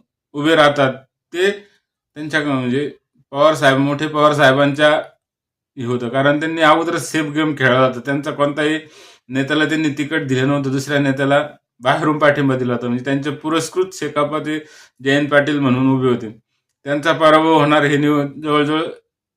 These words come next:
पहिल्या दिवसापासून हे होतं. आणि ह्या माध्यमातून एक, परत एकदा एक महाविकास आघाडीमध्येच सर्व काही आलबेल आहे असं, अं, पेरण्यात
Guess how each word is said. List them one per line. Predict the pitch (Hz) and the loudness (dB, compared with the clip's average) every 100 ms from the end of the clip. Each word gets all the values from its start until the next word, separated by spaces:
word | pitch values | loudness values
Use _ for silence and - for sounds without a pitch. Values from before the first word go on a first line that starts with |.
| _ _ _ _ | _ _ _ _
पहिल्या | 151 165 165 | -2 0 0
दिवसापासून | 160 160 147 160 165 175 - _ 143 | -2 -4 -4 -4 -6 -8 -14 _ -6
हे | |
होतं. | 135 123 113 110 _ - _ - | -4 -4 -6 -14 _ -20 _ -8
आणि | 131 151 | -4 0
ह्या | 151 156 | 2 4
माध्यमातून | 170 170 170 165 170 | 4 2 0 -2 -2
एक, | 175 - | -4 -4
परत | 185 196 196 | -2 0 2
एकदा | 190 196 | 2 2
एक | 202 202 - _ _ _ _ _ | 2 0 -14 _ _ _ _ _
महाविकास | 160 165 180 180 185 175 | -6 -2 0 0 2 4
आघाडीमध्येच | 175 170 185 180 190 190 196 - | 4 4 2 2 4 2 2 -2
सर्व | 165 160 | -2 -2
काही | 160 175 | 0 2
आलबेल | 165 156 160 170 | 4 4 2 2
आहे | 151 135 | 4 2
असं, | 127 127 147 147 - _ _ _ 123 | 0 -4 -4 -6 -10 _ _ _ -18
अं, | 113 107 104 - _ _ _ _ 143 | -16 -14 -16 -18 _ _ _ _ -4
पेरण्यात | 143 156 | 0 2